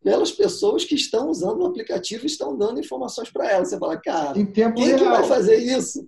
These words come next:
Speaker 1: É, quem que vai
Speaker 2: É,
Speaker 1: fazer
Speaker 2: em tempo
Speaker 1: isso?
Speaker 2: real. E, e, e em tempo real, e além de, de, é, fazer em tempo real, ele ainda vai adaptar isso em tempo real, porque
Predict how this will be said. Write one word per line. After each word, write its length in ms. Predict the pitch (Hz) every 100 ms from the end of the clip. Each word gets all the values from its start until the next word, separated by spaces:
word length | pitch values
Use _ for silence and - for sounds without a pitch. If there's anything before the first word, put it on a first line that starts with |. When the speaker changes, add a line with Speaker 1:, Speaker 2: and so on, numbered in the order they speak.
| 180
Speaker 1:
É, 240 | 185 - - -
quem 160 | 214
que 100 | 202
vai 140 | 175 202
Speaker 2:
É, 40 |
Speaker 1:
fazer 240 | - 170
Speaker 2:
em 20 | 294
tempo 120 | 131
Speaker 1:
isso? 80 | 208
Speaker 2:
real. 520 | 226 240 - - _ _ _ -
E, 100 | 151
e, 380 | 151 160 151 170
e 60 |
em 120 | 196 196
tempo 240 | 220 214
real, 500 | 190 175 170 233 285
e 80 | 277
além 360 | 180 185 254
de, 420 | 202 202 208 196 -
de, 680 | 151 165 156 147 139 135 131 - _ _ _ _ _ _ _ _ _ _ _ _ -
é, 500 | 143 139 135 127 - -
fazer 320 | - 147 196
em 80 | 196
tempo 260 | 202 190
real, 480 | 151 156 214 254 175 170
ele 100 | 196
ainda 220 | 214 208
vai 440 | 180 180 262 339 - _ _ _ _ _ _ _ -
adaptar 920 | 214 214 277 - - 233 302 320 233
isso 540 | 226 - 202 170 156
em 120 | 180 170
tempo 280 | 190 190
real, 640 | 175 156 143 226 - - _ _ _ -
porque 280 | 190 220